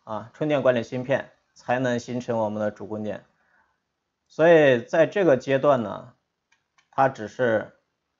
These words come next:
串联啊，串了一个什么呢？串了一个充电管理芯片，串了一个什么？外部的mouse管啊，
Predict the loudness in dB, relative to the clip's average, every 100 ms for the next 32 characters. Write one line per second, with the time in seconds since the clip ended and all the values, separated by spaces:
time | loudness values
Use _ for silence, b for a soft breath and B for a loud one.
0 | _ _ -4 -2 -2 -8 -14 _ -18 -18
1 | _ _ 0 4 4 2 0 -2 -10 -10
2 | -12 _ 2 4 4 2 0 -2 -4 0
3 | 0 -2 -8 -6 -2 -2 -6 _ _ _
4 | _ -2 0 2 2 2 0 0 -6 -12
5 | -14 -6 -6 -4 -8 -8 -10 -12 -16 -18
6 | _ _ -20 -20